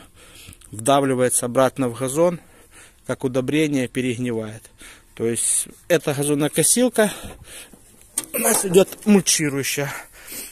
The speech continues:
Основные её потребители — это коммунальные службы, а также ландшафтники. То есть, э, много объектов там, где газон, так сказать,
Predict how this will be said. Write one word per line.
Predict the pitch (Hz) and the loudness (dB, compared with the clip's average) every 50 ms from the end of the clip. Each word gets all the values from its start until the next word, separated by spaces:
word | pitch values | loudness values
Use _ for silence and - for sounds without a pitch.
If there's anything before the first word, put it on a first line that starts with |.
| - - - - | -20 -20 -18 -10
Основные | - 131 - - 170 175 175 180 180 170 160 | -6 -4 -4 -2 -2 -2 -2 -2 -2 -2 -2
её | 160 160 156 143 | 0 0 0 0
потребители — | - 147 - 156 156 151 156 160 - - 151 135 139 139 | 0 -2 -4 -4 -6 -6 -6 -8 -6 -6 -4 -2 -2 -2
это | 131 - 147 127 - - - - | -2 -2 -4 -6 -8 -10 -10 -6
коммунальные | - 147 156 156 156 143 139 135 135 143 147 143 | -4 -2 0 0 2 2 2 2 0 0 -2 -4
службы, | - - 214 240 247 240 226 220 240 220 - - | -4 -4 -2 -2 -2 -2 -2 -4 -4 -4 -6 -10
а | - - | -6 -2
также | - 170 165 151 143 143 | 0 0 0 0 -2 -2
ландшафтники. | 143 143 139 135 - - 127 120 - - - 123 - - - - _ | -2 -2 -2 -2 -2 -2 -2 -4 -4 -8 -16 -20 -20 -20 -20 -18 _
То | 127 127 | -10 -10
есть, | 127 123 - - - - - - - - - - - - _ _ _ - | -8 -8 -10 -12 -14 -18 -20 -20 -20 -20 -20 -20 -20 -20 _ _ _ -8
э, | 131 127 127 123 127 | -6 -4 -2 -2 -2
много | 123 139 160 175 175 147 151 147 | -2 0 0 0 2 2 2 0
объектов | 139 135 143 147 151 - - - 131 - | 0 0 -4 -6 -6 -6 -6 -8 -8 -4
там, | - 135 131 131 | -2 -2 0 0
где | 123 120 127 123 120 - - - - - _ _ _ - - - - - - _ _ _ _ _ | -2 -4 -4 -6 -6 -10 -18 -20 -20 -20 _ _ _ -20 -20 -20 -20 -20 -20 _ _ _ _ _
газон, | - 117 113 135 135 151 151 143 135 - | -14 -8 -6 -4 0 0 0 0 0 -2
так | 131 120 - | -4 -4 -6
сказать, | - - - 131 123 131 127 117 - | -6 -8 -6 -4 -2 -2 -2 -2 -4